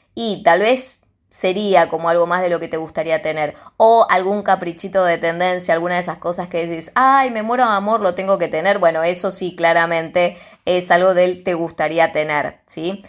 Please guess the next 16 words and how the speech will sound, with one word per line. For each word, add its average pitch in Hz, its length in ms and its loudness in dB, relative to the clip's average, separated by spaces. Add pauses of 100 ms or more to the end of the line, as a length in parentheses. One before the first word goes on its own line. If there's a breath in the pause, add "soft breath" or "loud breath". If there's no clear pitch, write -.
(240 loud breath)
Esta 302 220 4
diferencia 254 520 0
es - 60 -4
fundamental 196 760 0
cuando 196 180 2
estás 214 480 2
buscando 208 480 -2
formas 208 880 0
de 180 180 -2
ver 214 220 4
cómo 214 260 -4
vas 208 220 2
a 208 100 0
distribuir 180 720 -4
tu 180 120 -6
dinero 165 680 0